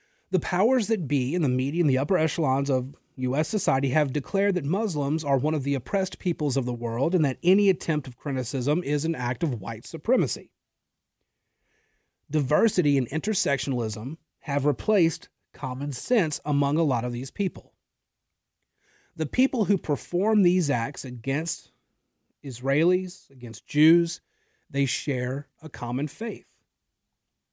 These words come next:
They practice Islam. Now, that's not to say that every person who is a Muslim who practices Islam is a bad person.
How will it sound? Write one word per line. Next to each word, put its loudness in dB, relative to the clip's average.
They -2
practice -4
Islam. -2
Now, -12
that's -12
not 0
to 0
say 2
that -4
every 2
person 0
who -2
is -2
a 0
Muslim 0
who 2
practices -2
Islam 0
is 0
a 2
bad -4
person. -2